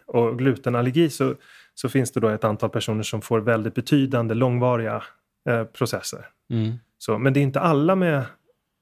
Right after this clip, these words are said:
Speaker 1: autoimmun sjukdom, all, det är inte alla som kan bli, eh, av de som blir hjälpta av den här typen av kostprogram som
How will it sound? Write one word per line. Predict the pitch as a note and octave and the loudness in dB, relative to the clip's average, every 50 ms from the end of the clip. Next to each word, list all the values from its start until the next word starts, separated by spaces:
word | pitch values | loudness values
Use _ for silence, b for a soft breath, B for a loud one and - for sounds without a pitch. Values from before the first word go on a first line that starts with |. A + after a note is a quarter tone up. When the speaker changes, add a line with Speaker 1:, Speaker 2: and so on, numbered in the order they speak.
| _ _ _ - | _ _ _ 0
Speaker 1:
autoimmun | D3 B2+ - - A#2+ A#2+ A#2+ | 0 0 0 0 0 0 2
sjukdom, | - B2 - - B2 - | 2 0 0 -2 -4 -6
all, | - - D3+ C3+ C3 - | 0 2 2 2 2 2
det | D3 D3 | 0 0
är | |
inte | D3 C3 - | 0 2 2
alla | - D#3+ D3 D3 E3+ E3+ | 2 2 4 4 2 2
som | - D3 B2+ | 2 0 2
kan | - A#2+ A#2 | 2 2 2
bli, | A2+ A#2 A#2 A2+ b b b b b b - | 2 0 0 -2 b b b b b b -8
eh, | - B2+ A2+ - | -6 -6 -2 2
av | - B2+ A2+ | 2 2 2
de | A#2 A#2 A2+ | 0 -4 -4
som | - A#2+ G#2+ | -2 -2 -2
blir | A2 A#2 | 0 2
hjälpta | A#2 C3 A#2+ A2+ G2+ - - D3 | 2 2 2 0 0 0 0 0
av | C3+ | 2
den | C3+ A#2 | 2 0
här | A2+ G#2+ | -2 -2
typen | - - - G#2+ | -4 -4 -4 -4
av | G#2+ | -2
kostprogram | - A#2 - - - A2 A2 A2 A2 G#2+ - | 0 -2 -2 -2 -2 0 0 0 0 -2 -2
som | - - A#2+ A2+ A2+ A2 | 0 0 0 2 0 -2